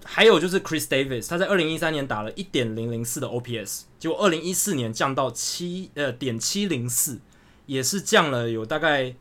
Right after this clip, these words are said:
三百点左右，所以也是非常多的一个落差。但是呢，在这些球员里面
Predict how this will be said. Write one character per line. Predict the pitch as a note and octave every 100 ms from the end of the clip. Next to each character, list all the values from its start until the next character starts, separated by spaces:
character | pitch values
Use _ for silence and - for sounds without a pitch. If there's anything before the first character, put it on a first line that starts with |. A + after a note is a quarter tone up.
| -
三 | - F3
百 | E3 B2
点 | B2+ A#2
左 | A#2 G#2 A2+
右， | G#2+ G#2+
所 | E3
以 | D#3+
也 | A#2
是 | B2+ D3
非 | B2+ C#3
常 | B2+ G#2
多 | G#2 D3+ B2+
的 | A#2+ G#2+
一 | A2
个 |
落 | A2+ D3 G2
差。 | - G#2 G#2 - - - - - -
但 | B3+
是 | A#3 A#3+
呢， | G#3 F3+
在 | F3+ A#3
这 | A3 A3
些 | A3
球 | F#3 E3
员 | E3
里 | A#2
面 | C#3 C#3